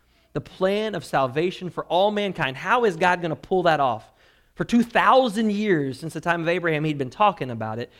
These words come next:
How is it actually gonna happen? It was finally revealed through Jesus. It was a great secret. God wasn't trying to mislead. He wasn't trying to confuse anyone. He was simply waiting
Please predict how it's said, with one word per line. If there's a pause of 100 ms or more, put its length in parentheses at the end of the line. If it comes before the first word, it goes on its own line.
(120)
How
is
it
actually
gonna
happen?
It
was
finally
revealed
through
Jesus. (440)
It
was
a
great
secret. (340)
God
wasn't
trying
to
mislead.
He
wasn't
trying
to
confuse (640)
anyone.
He
was
simply
waiting